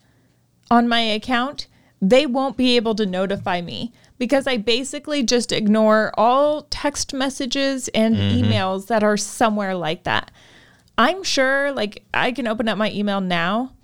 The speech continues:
Speaker 1: and I've probably got, like, five of those emails right now.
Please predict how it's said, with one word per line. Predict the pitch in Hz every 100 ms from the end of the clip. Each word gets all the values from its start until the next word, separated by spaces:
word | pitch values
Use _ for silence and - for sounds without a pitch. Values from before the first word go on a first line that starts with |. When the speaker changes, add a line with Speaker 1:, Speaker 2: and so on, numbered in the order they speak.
| _ _ - _
Speaker 1:
and | 233 226
I've | 233 240
probably | 233 220 208 202 196
got, | 185 175 180
like, | 185 175 - - -
five | 185 170 175 180
of | 170
those | 175 156 170
emails | - - 110 113 202
right | 202 -
now. | - 78 -